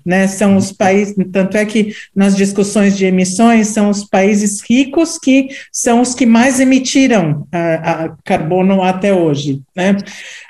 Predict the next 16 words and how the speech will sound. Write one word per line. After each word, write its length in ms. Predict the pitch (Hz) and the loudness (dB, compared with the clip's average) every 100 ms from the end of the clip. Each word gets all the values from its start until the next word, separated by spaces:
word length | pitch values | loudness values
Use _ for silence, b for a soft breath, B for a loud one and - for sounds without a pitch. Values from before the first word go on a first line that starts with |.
| - | -4
É, 640 | 196 196 196 190 190 185 | 0 2 4 4 4 2
ao 140 | 185 226 | 2 2
mesmo 420 | 254 277 277 269 | 2 2 0 0
tempo, 440 | 269 277 302 262 | 0 2 0 0
é 40 | 214 | 0
importante 500 | 214 220 233 226 240 | 0 0 2 2 2
lembrar 420 | 220 208 233 269 | 2 2 2 0
que 160 | 269 233 | 0 2
nem 320 | 233 302 320 | 4 2 0
toda 440 | - 294 294 277 | 0 0 2 2
solução 560 | 262 240 220 214 - 226 | 0 -2 -4 -4 0 0
sustentável 840 | 226 214 208 196 214 220 247 233 | 0 -2 0 2 2 2 2 2
é 140 | 233 247 | 2 2
mais 460 | 233 240 269 - | 2 2 0 -2
cara, 580 | - 226 190 160 151 139 143 - | 0 0 2 0 -2 -4 -8 -2
né? 320 | 190 233 | 0 0